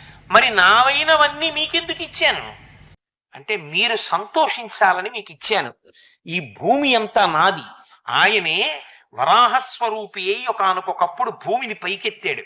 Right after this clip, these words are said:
లేకపోతే సముద్రంలో పడిపోయింది భూమి. భూదేవి ఆయన భార్య, లక్ష్మి ఆయన భార్య, ఈ సమస్తం ఆయనది. ఆయనదైన భూమిలో కొంత భూమిని నీకిచ్చి ఒక పది ఎకరాలు నాది అన్న సంతోషాన్ని నీకిచ్చాడు.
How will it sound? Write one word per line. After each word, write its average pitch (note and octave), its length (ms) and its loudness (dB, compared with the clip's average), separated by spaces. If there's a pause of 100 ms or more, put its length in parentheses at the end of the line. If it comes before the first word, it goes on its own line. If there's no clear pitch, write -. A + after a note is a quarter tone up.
(140)
లేకపోతే G3+ 400 -2
సముద్రంలో A3+ 560 0
పడిపోయింది F#3 500 0
భూమి. D3+ 340 -2 (500)
భూదేవి A#3 640 2
ఆయన E3 220 -2
భార్య, D3+ 500 0 (480)
లక్ష్మి D#3 540 -4
ఆయన F#3+ 280 2
భార్య, D#3+ 480 2 (480)
ఈ F3 140 -10
సమస్తం F3 760 -2
ఆయనది. C#3 460 -2 (460)
ఆయనదైన C4 760 4 (100)
భూమిలో C4+ 520 2
కొంత A#3 340 0
భూమిని B3+ 520 -4
నీకిచ్చి F3+ 580 -2 (680)
ఒక A#3+ 160 4
పది G#3+ 300 2
ఎకరాలు A3+ 500 4
నాది G#3 420 2 (120)
అన్న C4 300 0
సంతోషాన్ని G#3+ 760 -2
నీకిచ్చాడు. G#3 640 -2